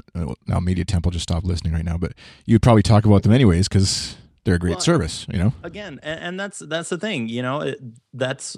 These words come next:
Speaker 2: that's the added benefit that comes with, you know, having sponsors that are, that are, that are companies that you support. I mean, I, I would talk,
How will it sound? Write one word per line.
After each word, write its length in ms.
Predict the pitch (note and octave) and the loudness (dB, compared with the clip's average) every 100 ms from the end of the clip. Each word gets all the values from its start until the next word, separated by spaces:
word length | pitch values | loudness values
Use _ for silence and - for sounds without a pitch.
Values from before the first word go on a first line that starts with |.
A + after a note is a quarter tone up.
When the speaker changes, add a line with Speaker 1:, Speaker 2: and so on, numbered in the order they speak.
| - | -10
Speaker 2:
that's 420 | A#2+ A#2 G#2+ - | -4 -4 -4 -8
the 220 | B2 G#2+ | -6 -4
added 260 | A2+ A2 G#2 | -4 -4 -4
benefit 400 | G2+ G#2 - G#2+ | -4 -6 -8 -12
that 160 | F#2+ - | -12 -8
comes 340 | A2+ G#2 F#2+ | -6 -6 -6
with, 400 | G2+ F2+ E2+ _ _ | -6 -6 -8 _ _
you 140 | G#2 | -10
know, 220 | F#2+ D#2+ - | -8 -8 -12
having 320 | - A2+ G#2 | -10 -8 -6
sponsors 480 | G2+ G2 F#2+ F#2 G#2 | -8 -6 -8 -6 -6
that 120 | F#2+ | -6
are, 220 | F2+ F2+ - | -6 -8 -10
that 140 | - G2 | -10 -6
are, 320 | F#2 F2+ F#2+ _ _ _ _ _ _ _ | -4 -6 -10 _ _ _ _ _ _ _
that 160 | - A2 | -8 -4
are 280 | G#2 G2+ F#2+ _ | -2 -2 -6 _
companies 440 | - B2+ C3 B2+ A#2 | -6 -4 -2 -4 -2
that 180 | A2+ - | -4 -6
you 80 | |
support. 500 | A2 G#2+ - F#2 F#2 - _ _ | -8 -8 -6 -4 -6 -12 _ _
I 80 | A#2 | -6
mean, 260 | A#2 A2+ F#2 _ _ - | -2 -2 -4 _ _ -12
I, 160 | A2+ A2 A#2+ | -10 -6 -6
I 20 | |
would 240 | C#3 D3 - | -2 -2 -4
talk, 540 | - A#2 A2 - - | -8 -6 -6 -12 -20